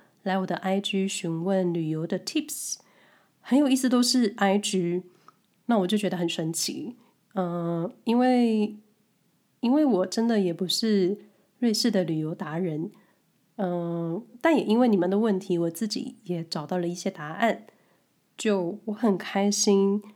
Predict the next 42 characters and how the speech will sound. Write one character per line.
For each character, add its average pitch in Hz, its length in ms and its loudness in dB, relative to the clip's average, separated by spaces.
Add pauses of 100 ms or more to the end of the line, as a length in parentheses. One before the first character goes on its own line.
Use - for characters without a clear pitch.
(340)
嗯， 160 460 -6
自 233 100 -2
己 190 160 -4
有 165 100 -2
什 165 160 -4
么 160 120 -4
东 180 180 -2
西 180 160 -4
是 190 160 -2
可 - 180 -8
以 165 60 -4
帮 160 240 -6
助 165 160 -8
大 147 260 -14
家 - 160 -10 (200)
的， - 80 -6 (680)
感 156 340 -4
觉 165 300 -4
自 247 220 -4
己 - 400 -6 (100)
<laughs> - 140 -14
在 240 240 2
瑞 247 120 4
士 240 200 0
的 190 120 -2
生 208 300 -2
活 190 140 -4
好 190 180 -8
像 190 380 -6 (100)
稍 226 240 -4
微 202 180 0
有 190 240 -4 (120)
用 233 120 -2
一 208 60 -6
点。 - 320 -8 (760)
闲 262 200 0
聊 247 200 2
无 240 160 0
非 269 240 0
就 269 200 0
是 240 340 -2
跟 208 500 2